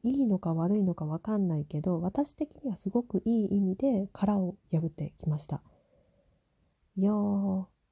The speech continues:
私的にはずっとね、結構誰にも言えないっていうか、違う。あのね、私の、その中村さんにね、言っ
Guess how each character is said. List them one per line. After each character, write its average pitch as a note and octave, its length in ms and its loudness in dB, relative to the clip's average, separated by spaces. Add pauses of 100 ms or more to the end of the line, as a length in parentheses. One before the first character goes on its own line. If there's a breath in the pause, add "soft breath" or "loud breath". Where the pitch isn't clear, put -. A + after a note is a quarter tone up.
(460)
私 C4+ 360 0
的 D4 300 -4
に C#4+ 220 0
は F#3+ 420 0 (100)
ず - 140 -2
っ - 40 0
と C4+ 380 -2 (380)
ね、 C4 280 -2 (220)
結 E4 180 -8 (100)
構 F3+ 240 2
誰 E3 320 0
に F#4 100 4
も G4+ 80 2
言 D#4 140 4
え E4 60 2
な F4 80 0
い F4 40 2
っ - 40 -2
て - 100 -20
い - 20 -20
う D#3+ 80 -2
か、 - 80 -18
違 D3+ 120 -2
う。 C#3+ 40 -18 (160)
あ E3 140 -2
の E3 100 0
ね、 C#3+ 460 -4 (1160 loud breath)
私 C#4+ 400 -2
の、 D#4 360 -2 (360)
そ - 140 -4
の A3+ 320 0
中 G#3 220 -2
村 A#3 180 2
さ A3 180 -2
ん G3+ 120 0
に G3 100 2
ね、 A3 100 -2
言 C4+ 80 -4
っ F4 40 -10